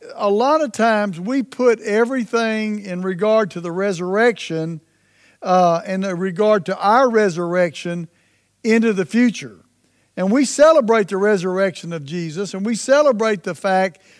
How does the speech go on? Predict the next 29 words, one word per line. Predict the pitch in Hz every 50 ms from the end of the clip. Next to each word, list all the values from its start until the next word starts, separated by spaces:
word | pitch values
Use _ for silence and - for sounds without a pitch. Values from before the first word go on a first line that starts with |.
| _ _ -
that, | 170 160 196 202 190 180 175 - - 175 160
that | 175 180 175 170 165 170
He | 170 214 254
was | 254 233 202 160
raised | 156 190 208 226 233 240 208 -
from | - 190 190
the | 185 175
dead | 170 208 214 214 208 170
so | - 208 202
that | 185 175 170
we | 165 185 226 262 247
could | - 214 202 190
live, | 196 202 208 214 214 214 214 220 208 180 175
we | 180 170 143
could | 175 170
have | 190 202 202 180
forgiveness | - 180 165 151 170 208 226 220 226 208 170 -
of | 208 180
sins | - - 214 214 220 220 220 214 208 185 - _ _ _ _ _ _ _
because | - 196 165 - 202 208 220 196 165 196
of | 180 165
what | 196 214 214 190
He | 208 208
bore | 170 175 196 202 208 214 214 208
on | 202 202 208 214 208
the | 190
cross | 151 - - 196 208 208 208 208 180 -
for | - - 208 208 214 208 208 208
us. | 208 208 208 190 -